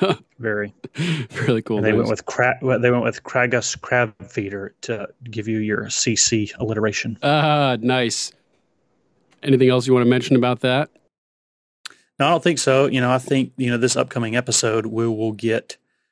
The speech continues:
Speaker 2: uh, some
Speaker 1: Oh,
Speaker 2: good
Speaker 1: yeah.
Speaker 2: conflict between, you know, uh, Daemon and the Crab Feeder, and possibly Corlys. Uh, I try, I can't remember exactly how this plays out in the books.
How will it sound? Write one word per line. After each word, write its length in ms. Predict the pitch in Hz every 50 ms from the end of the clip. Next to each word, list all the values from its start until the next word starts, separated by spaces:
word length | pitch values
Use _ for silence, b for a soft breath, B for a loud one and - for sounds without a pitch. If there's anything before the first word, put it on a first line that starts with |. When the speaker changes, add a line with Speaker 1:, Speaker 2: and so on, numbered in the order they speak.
| _ _ _ _ _ _ _ _ _ -
Speaker 2:
uh, 460 | 135 131 131 131 131 127 127 123 123 -
some 160 | - - - -
Speaker 1:
Oh, 20 | -
Speaker 2:
good 80 | - - 123 127 123
Speaker 1:
yeah. 100 | 107 101 95
Speaker 2:
conflict 680 | 120 117 117 113 - - 110 107 110 - - - - - -
between, 600 | 120 117 110 - - - 120 117 117 113 113 110
you 180 | 107 123 110 107
know, 340 | 107 104 104 104 101 104 107
uh, 320 | 104 107 107 101 101 101 - _ _ _ _ _ _ _ _
Daemon 440 | - 123 113 110 107 107 110 107 104
and 220 | 107 107 101 101
the 80 | - 110
Crab 300 | - - 113 107 107 -
Feeder, 320 | - - 104 101 98 101
and 80 | 101 98
possibly 400 | - - 185 196 - - 117 98
Corlys. 580 | - - 139 151 139 113 110 110 - - - - -
Uh, 300 | 117 113 110 104 101 101 -
I 60 | -
try, 180 | - - - -
I 40 | -
can't 180 | - - 175 -
remember 260 | 120 123 127 120 117
exactly 380 | 110 - - 113 - - 107
how 120 | 98 107 110
this 160 | 104 107 -
plays 280 | - - 110 107 101 113
out 180 | 113 110 -
in 80 | 110 107
the 60 | 104
books. 440 | 101 117 113 113 - - - -